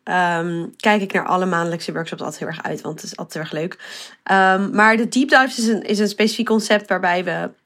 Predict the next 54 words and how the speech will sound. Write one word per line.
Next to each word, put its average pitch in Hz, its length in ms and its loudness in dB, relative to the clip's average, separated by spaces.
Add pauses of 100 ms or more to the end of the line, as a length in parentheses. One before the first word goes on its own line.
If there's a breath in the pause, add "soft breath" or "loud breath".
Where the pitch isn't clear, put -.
(120)
eh, 165 320 -2
één 226 160 2
keer 226 100 -4
in 226 80 4
de 196 100 -2
twee 240 260 2
maanden 233 320 2
doen 226 120 2
we 226 60 4
dat. 208 240 4 (460 loud breath)
Dan 190 240 2
pakken 214 220 0
we 214 60 2
een 208 60 0
kaart 196 220 2
uit - 120 -8
de 185 60 -8
grote 226 320 0
arcana 170 600 -2
en 170 180 -6
dan, 165 380 -4 (100)
ehm, - 520 -8
doe 208 220 2
ik 180 100 -4
de 185 80 -6
voorbereiding 233 720 2
en 190 140 0
duik 190 260 2
ik 208 120 -6
in 190 80 -6
de 175 100 -6
geschiedenis 311 560 0
van 254 120 2
die 247 120 2
kaart. 240 420 4
Ik 202 80 -12 (100)
vind 190 220 -6
het - 80 -4
altijd 165 180 -8
echt - 200 -8
een 175 180 -6
soort 180 180 -4
privilege 185 480 -2
dat 165 120 -2
ik - 100 -20
dat, 175 220 -4
eh, 170 100 -2
mag 170 200 -4
doen 311 220 2
voor 311 100 4
deze 269 180 4
groep. 254 380 0 (560 loud breath)
En, 226 300 0
ehm, 214 480 4